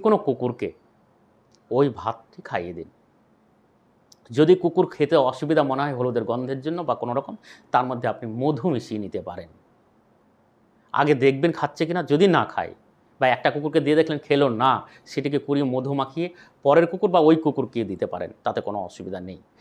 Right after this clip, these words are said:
তাই সামান্য এই টোটকাটিকে আপনাকে সেই পছন্দের ফ্যামিলির সঙ্গে বিয়ে করাতে রাজি করাতে বাধ্য। তাই সময় থাকতে, সুযোগ থাকতে টোটকাটিকে কাজে লাগান, যাতে সেই পরিবারটি হাতছাড়া না হয়। তাই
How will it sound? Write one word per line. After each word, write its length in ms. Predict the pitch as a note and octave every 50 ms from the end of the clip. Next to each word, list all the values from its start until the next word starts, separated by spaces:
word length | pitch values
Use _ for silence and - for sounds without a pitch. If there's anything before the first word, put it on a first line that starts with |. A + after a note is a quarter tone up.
| - - - -
তাই 140 | D3+ D3+ C#3+ - -
সামান্য 380 | - - D3 E3 F#3+ G#3+ A3 A3 G#3+ F#3+
এই 60 | F#3 F3+ - -
টোটকাটিকে 540 | D#3+ D#3+ D#3+ - E3+ D#3+ D3+ D3+ C#3+ D#3+ C#3+ B2 - - B2+ C#3
আপনাকে 320 | - - D3 C3+ - B2+ A2+ - - -
সেই 280 | - - F3 F#3 A3 A3+ G#3 F#3+ -
পছন্দের 460 | - C3 - - F3 E3+ D#3 D#3 D3 D3+ -
ফ্যামিলির 340 | C3 B2 C3+ C3+ C3+ B2 - -
সঙ্গে 260 | B2 A#2+ A2+ A2+ A2 G#2 - - - - - G2+ F2+
বিয়ে 180 | A2+ C3 C3+ B2+ B2+
করাতে 240 | A#2 A2 - A2+ G2+ - - _ _ - A2+ A2+ B2
রাজি 300 | C3 C3+ C#3 B2 B2+ F#3 -
করাতে 320 | G3 E3+ D3 C3 - B2+ A2 G#2+
বাধ্য। 220 | G2 F#2 G2 - - - E2 - _ _ _ _ _ _ _ _ _ _ _ _ -
তাই 160 | C#3+ C3 A#2 A2 A2 - _ _ - - - -
সময় 280 | D3+ D3 E3+ F#3 F#3+ F#3+ F#3+
থাকতে, 200 | F#3 F3 - F3 - -
সুযোগ 200 | - D3+ D#3 E3 - -
থাকতে 180 | D#3+ - - - - -
টোটকাটিকে 440 | D3+ D3 D3+ - D#3+ D3 D3+ D3 D#3+ D#3+ D3+
কাজে 200 | C#3+ C#3+ D#3 D#3+
লাগান, 260 | E3 E3 F3+ F#3+ G3 G3 - - _ -
যাতে 220 | B2 B2 - B2+ G2+ - -
সেই 260 | - - - E3+ G3 F#3 F#3+ -
পরিবারটি 380 | C3+ C3 B2 A#2+ A2+ - - G#2 G2+ -
হাতছাড়া 460 | - C3+ - - _ - - A#2 G2+ F#2 E2+
না 60 | E2+ -
হয়। 160 | - E2+ E2+ _ _ _ _ _ _ _ _ _ _ _ -
তাই 140 | G#2 G2